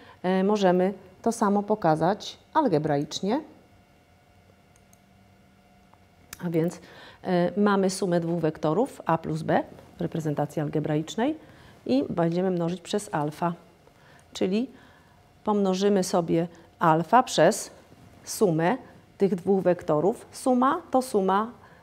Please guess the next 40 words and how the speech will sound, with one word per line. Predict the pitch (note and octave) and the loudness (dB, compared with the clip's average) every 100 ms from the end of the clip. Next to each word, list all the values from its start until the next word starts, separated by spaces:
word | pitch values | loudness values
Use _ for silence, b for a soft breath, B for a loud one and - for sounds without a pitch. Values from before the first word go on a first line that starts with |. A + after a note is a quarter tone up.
| B | B
elementów | - F#3 D#3+ D#3+ E3 G3 | -2 0 0 -2 -4 -8
w | - | -4
kolumnach | - A#3 E3 D3+ D3 D3+ | 2 4 4 0 -2 -2
A | D#3+ | -2
jeden, | D#3+ D#3 D#3+ | -2 -2 -2
B | D#3+ | -2
jeden, | F3 A#3 A#3+ A#3+ B3+ | 0 0 2 0 -2
A | E3 | -6
dwa, | D#3+ D#3 | -2 -2
B | D3+ D#3 | 0 -2
dwa | D#3+ F#3 - | 0 0 0
i | F#3+ | -2
A | - | -4
trzy, | E3+ - - | -4 -8 -6
B | E3+ F3 | -2 -4
trzy. | - - B2+ C#3 - _ b b b b b - | -6 -6 -6 -8 -20 _ b b b b b -6
I | - | 0
mnożymy | C4+ G3 F#3+ G3 F#3+ | 4 4 2 0 0
to | F3+ | -2
przez | - D#3+ - | 0 -2 -2
alfa. | D#3 C#3+ - A3 D#4+ - _ _ _ _ _ - | -2 -2 2 0 0 -8 _ _ _ _ _ -12
Otrzymujemy | E3 - F3 F3 F3 | -10 -6 -2 0 0
alfa | E3+ E3 F#3+ G#3 | 0 0 2 2
razy | F3 F3 - | 2 0 0
A | |
jeden | D#3+ D#3 D#3 | 0 0 -2
plus | - E3+ | -2 -2
B | E3+ F#3+ | 2 4
jeden, | B3+ B3+ A#3+ A#3+ B B B | 4 4 2 0 B B B
alfa | F3 F3 E3+ | 0 2 2
razy | E3 E3 - | 2 2 0
A | |
dwa | E3 E3 D#3+ | 0 2 2
plus | E3 D#3+ | 0 -2
B | D#3 | 0
dwa | E3 E3+ | 2 2
i | D3+ | 2
tak | D#3+ D#3 | 0 0
dalej. | D#3 E3 C4 E4 B B B | 2 4 2 0 B B B
I, | C4+ D#4 | 2 2